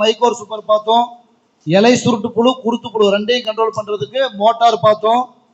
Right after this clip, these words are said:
அடுத்தது வந்து நல்லா ஒட்டும் பசை வந்து வெட்ஷீட் பார்த்தோம். சரிங்களா? கடைசியா நோய்கள், நம்ம கதிர் முழுசா வெளியே வந்துரும், இல்லைன்னா பாதி கதிர் தான் வெளியே தள்ளி இருக்கும். சரிங்களா? கருப்பு நெல்லு, இல்லைன்னா இலையுறை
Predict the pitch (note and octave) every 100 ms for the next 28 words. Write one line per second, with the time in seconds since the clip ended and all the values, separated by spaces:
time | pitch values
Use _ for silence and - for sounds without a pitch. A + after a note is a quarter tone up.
0 | _ F#3+ F#3 A3 G#3 A#3 G#3+ G#3 A#3 G#3
1 | G#3 - A#3+ G#3+ G3 G#3 G3 G3 B3 G3
2 | F#3+ - G#3+ - E3 - - F#3 F#3+ G#3+
3 | G3 B2+ - _ - G#3 B3 A#3+ A#3+ A#3+
4 | G#3 - - _ _ _ _ _ D#3 F3
5 | A3 B3 A#3+ G#3+ F3 - - _ _ _
6 | _ - E3 G#3+ G#3+ F#3+ A3 B3 G#3+ A3
7 | A3+ A3+ G#3 A3 G3+ F#3+ G3+ G#3+ G3 G#3+
8 | - G3+ A3+ A3 G3+ G3+ G#3 G3 G3+ G3
9 | F#3+ F#3 F3 E3 G3+ G#3+ D#3+ F3+ F#3+ G#3
10 | D#3+ - _ _ - G#3 G#3+ A#3+ G#3+ G3+
11 | G#3 G#3 G#3+ G#3 _ - G3 G#3 G#3 A#3
12 | A3+ A3